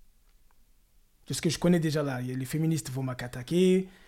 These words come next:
patati patata, c'est écrit nulle part, c'est pas écrit dans le Coran, nani, nana, il n'y a pas de souci. C'est, c'est pas ce que je dis. Maintenant, quand on regarde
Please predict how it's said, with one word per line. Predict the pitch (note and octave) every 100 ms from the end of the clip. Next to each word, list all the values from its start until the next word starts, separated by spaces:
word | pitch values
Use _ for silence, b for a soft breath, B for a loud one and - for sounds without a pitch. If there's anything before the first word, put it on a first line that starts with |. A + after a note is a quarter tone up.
| B
patati | C3+ C3+ B2+ C#3
patata, | C3+ C3 D#3+ E3
c'est | - D3
écrit | - D3
nulle | C#3+
part, | E3+ E3+
c'est | -
pas | C3+
écrit | C#3 D3
dans | C3+
le |
Coran, | C#3+ B2+ D#3+ F3
nani, | E3+ D#3+ D#3 D#3+
nana, | D3+ F#3+ - b b b
il | G3
n'y |
a |
pas | F#3+ G3+
de |
souci. | G#3 F#3+ F#3 - - -
C'est, | - E3
c'est | D3 D3
pas | G3+
ce | G3
que | F3
je | C3+
dis. | C3 B2 - b b b b b b b
Maintenant, | D#3 G#3+ C4+ D4 - _ -
quand | A3+
on | F3+
regarde | F#3 G3 A#2